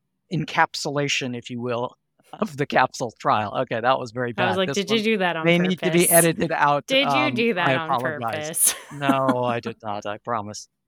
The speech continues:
Speaker 2: Well, T cells rock my world. You said this isn't gonna rock your world. I think T cells are awesome.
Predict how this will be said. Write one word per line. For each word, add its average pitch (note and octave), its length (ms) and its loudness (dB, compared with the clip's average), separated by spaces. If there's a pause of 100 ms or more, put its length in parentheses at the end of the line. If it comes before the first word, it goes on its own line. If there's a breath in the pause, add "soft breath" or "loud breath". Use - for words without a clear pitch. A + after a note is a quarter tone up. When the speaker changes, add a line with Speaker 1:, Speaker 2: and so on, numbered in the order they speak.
(1500 loud breath)
Speaker 2:
Well, C4+ 340 2 (120)
T C4+ 140 -2
cells C4+ 320 -2
rock F3 240 -6
my F#3+ 140 -8
world. - 260 -8
You F#3+ 80 -8
said F#3+ 160 -10
this F#3 180 -10
isn't F#3+ 140 -6
gonna E3+ 140 -10
rock F3 220 -10
your - 120 -14
world. F#3+ 200 -6
I - 60 -6
think C4+ 160 0
T - 80 -6
cells F#3 240 -4
are D#3 120 -2
awesome. A3+ 480 -2